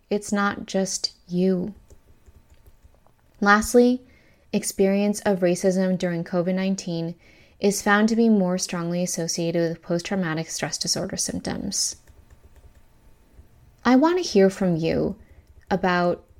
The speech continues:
the way that anxiety and depression and stress show up in your lives, particularly during this very trying time and, frankly, never-ending <laughs> pandemic, or that's what it feels like sometimes.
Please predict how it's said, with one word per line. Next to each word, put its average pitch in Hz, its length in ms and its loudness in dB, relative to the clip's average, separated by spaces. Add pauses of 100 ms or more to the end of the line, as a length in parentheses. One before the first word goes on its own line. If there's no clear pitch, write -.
the 214 120 0
way 208 360 6
that 190 280 0
anxiety 185 840 0 (380)
and 175 160 -2
depression 175 580 -6
and 175 180 -6
stress 165 300 -4
show 170 240 0
up 170 180 0
in 175 120 2
your 170 180 0
lives, 156 600 -6 (400)
particularly 233 680 4
during 180 260 -2
this 170 160 -6
very 190 320 -2
trying 160 540 -6
time 180 500 -2
and, 160 400 -8 (560)
frankly, 196 720 2
never-ending 180 800 2
<laughs> - 120 -8
pandemic, 165 720 -6 (140)
or 160 260 -8
that's 165 240 -6
what - 140 -4
it - 80 -16
feels 185 260 4
like 160 160 -6
sometimes. - 760 -8